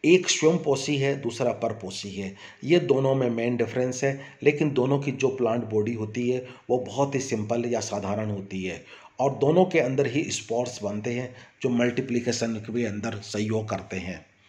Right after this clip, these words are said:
सेकंड में जब thalophyta से थोड़ा सा उच्च वर्ग की हम चलेंगे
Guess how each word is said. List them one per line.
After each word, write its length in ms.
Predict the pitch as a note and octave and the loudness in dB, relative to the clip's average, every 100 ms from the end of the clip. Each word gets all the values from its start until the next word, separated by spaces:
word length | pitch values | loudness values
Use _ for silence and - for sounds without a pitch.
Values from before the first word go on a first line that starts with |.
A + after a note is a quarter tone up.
| - - - - | -20 -20 -20 -12
सेकंड 480 | - D3+ D3+ F#3+ F#3 | 2 2 6 6 8
में 200 | F3 E3+ | 6 6
जब 320 | E3 D#3+ D#3 - _ - | 6 4 -4 -14 _ 4
thalophyta 520 | C#3 F3 - C3 D3 | 8 8 6 0 0
से 140 | C#3 C#3+ | 0 -2
थोड़ा 400 | - E3 F#3+ D3+ | -2 2 4 4
सा 140 | D#3+ | 0
उच्च 220 | C#3+ D3+ | -2 -2
वर्ग 260 | D3 D3 C#3+ | 0 0 0
की 60 | C#3+ | -2
हम 200 | B2 B2+ | -2 -2
चलेंगे 420 | A#2+ A#2+ B2+ | -2 0 -2